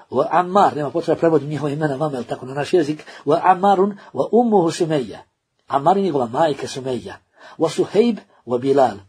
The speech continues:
wa Miqdad. Pazite, sedmorica koji su prvi ispoljeli islam, kaže, su Allahu poslanik sallallahu alaihi wa sallam, i Ebu Bekr, i Ammar, i majka mu Sumeja, i Suhejb, i Bilal, i Miqdad. Neko će reći,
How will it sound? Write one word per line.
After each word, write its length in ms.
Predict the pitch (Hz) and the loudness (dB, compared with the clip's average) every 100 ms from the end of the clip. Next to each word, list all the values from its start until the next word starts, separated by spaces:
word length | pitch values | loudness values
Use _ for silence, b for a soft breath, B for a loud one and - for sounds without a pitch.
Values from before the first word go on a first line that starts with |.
| b | b
wa 220 | 156 151 156 | -4 -4 -2
Miqdad. 380 | 143 127 117 - - _ _ _ _ _ _ | -2 0 0 -2 -20 _ _ _ _ _ _
Pazite, 440 | 131 147 127 104 - | -4 -4 -4 -12 -12
sedmorica 460 | 117 127 208 214 | -10 0 0 2
koji 180 | - - | 0 0
su 140 | - | -2
prvi 280 | - 240 156 | -2 -2 -2
ispoljeli 440 | 170 - 185 156 165 | -6 -2 0 0 -2
islam, 400 | - 202 165 135 | -2 -2 -2 2
kaže, 280 | 170 143 | 2 2
su 280 | 131 151 123 b b b | 0 -2 -4 b b b
Allahu 280 | - 170 180 | -2 0 0
poslanik 380 | 180 185 180 | -4 -4 -6
sallallahu 240 | 156 156 185 | -4 -2 0
alaihi 160 | 202 | 0
wa 40 | 214 | -2
sallam, 180 | _ _ _ | _ _ _
i 140 | - 127 | -4 0
Ebu 160 | 175 | 2
Bekr, 360 | 165 175 180 196 - b b b | 2 0 0 -2 -2 b b b
i 160 | 117 | -6
Ammar, 500 | 143 180 170 190 226 - b b | -2 -2 0 0 0 -2 b b
i 120 | - 123 | -10 -4
majka 400 | 165 165 - 120 | -2 -2 -4 -8
mu 160 | 113 - | -10 -12
Sumeja, 580 | - 131 170 143 202 - _ _ | -12 -4 -2 0 -2 -4 _ _
i 80 | - | -12
Suhejb, 640 | - 170 - 202 226 170 107 b b | -4 -2 4 4 4 0 -8 b b
i 120 | 120 | -6
Bilal, 500 | 135 190 170 202 233 - _ _ | 0 2 4 4 2 -2 _ _
i 120 | - 147 | -8 -8
Miqdad. 520 | 143 135 120 131 82 - _ _ _ _ _ _ _ _ _ | -8 -6 2 2 0 -12 _ _ _ _ _ _ _ _ _
Neko 220 | 139 139 131 | -10 -8 -6
će 120 | 131 | -2
reći, 360 | 147 - 139 | -2 -2 -10